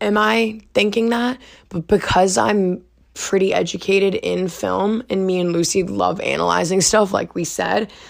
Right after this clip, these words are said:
we think about their real lives. Like, these people are real people having to film these scary scenes. Do they know what's going on? Like, this is such a worthy conversation because mental health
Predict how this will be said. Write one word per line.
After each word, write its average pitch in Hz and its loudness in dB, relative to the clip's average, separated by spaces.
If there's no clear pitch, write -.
we 202 0
think 185 -2
about 214 2
their 208 2
real 180 0
lives. 196 2
Like, 185 -4
these 180 -2
people 247 2
are 202 4
real 175 0
people 196 -2
having 175 0
to 185 0
film 180 -4
these 170 -4
scary 175 -2
scenes. 208 -2
Do 190 -2
they 190 2
know 185 2
what's 214 0
going 233 2
on? 233 2
Like, 175 0
this 190 4
is 233 2
such - 0
a 202 4
worthy 175 -2
conversation 190 -4
because 185 -2
mental 190 -2
health 202 0